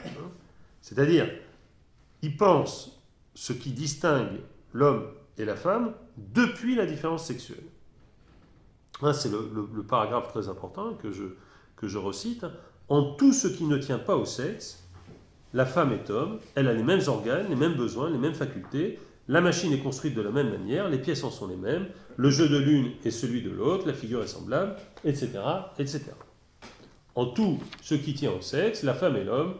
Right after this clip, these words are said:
ont partout des rapports et partout des différences. C'est l'argument que tu as employé tout à l'heure, hein, que j'appellerais de l'incommensurable. On pourrait y revenir. Je rappelle qu'à la fin de ce texte,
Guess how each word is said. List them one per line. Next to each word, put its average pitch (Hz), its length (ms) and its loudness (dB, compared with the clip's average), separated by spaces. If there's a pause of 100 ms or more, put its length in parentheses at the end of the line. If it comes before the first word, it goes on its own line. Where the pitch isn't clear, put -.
(320)
ont 180 140 2
partout 185 540 -2 (300)
des 170 160 8
rapports 143 720 2
et 190 60 6
partout 190 560 0 (300)
des 151 200 6
différences. 123 880 0 (560)
C'est - 220 2
l'argument 120 500 4
que 131 100 -4
tu - 140 -8
as 110 40 -2
employé 107 240 -6
tout - 200 -12
à 95 40 -8
l'heure, 151 200 0
hein, 151 120 -2 (300)
que - 80 -6
j'appellerais 104 460 -2
de 113 100 -2
l'incommensurable. 113 720 -2 (720)
On 113 40 -12
pourrait 135 380 -2 (240)
y 117 40 -4
revenir. 90 180 -10 (2750)
Je 165 160 4
rappelle 220 460 8
qu'à 139 140 4
la 123 100 6
fin 180 200 2
de 147 60 4
ce 135 140 -2
texte, 220 600 -2